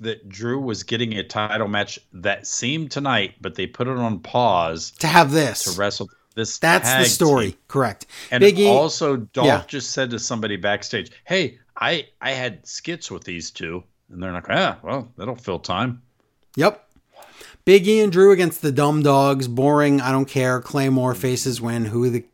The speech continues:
Speaker 2: F cares? Big E versus Drew at Blood Money is official. Yuck. Wow. Backstage, Reggie talks to Adam Pearce. Adam says, "I didn't call for you."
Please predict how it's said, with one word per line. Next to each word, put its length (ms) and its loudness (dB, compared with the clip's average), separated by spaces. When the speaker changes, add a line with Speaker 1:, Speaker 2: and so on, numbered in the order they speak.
Speaker 2:
F 220 -8
cares? 360 -4
Big 220 2
E 180 4
versus 400 0
Drew 180 2
at 60 -2
Blood 240 -2
Money 220 -2
is 100 -4
official. 500 -6
Yuck. 260 -12
Wow. 280 -10
Backstage, 460 4
Reggie 280 2
talks 280 2
to 80 0
Adam 200 2
Pearce. 460 -2
Adam 240 0
says, 280 -2
"I 120 0
didn't 200 2
call 240 2
for 140 -4
you." 360 2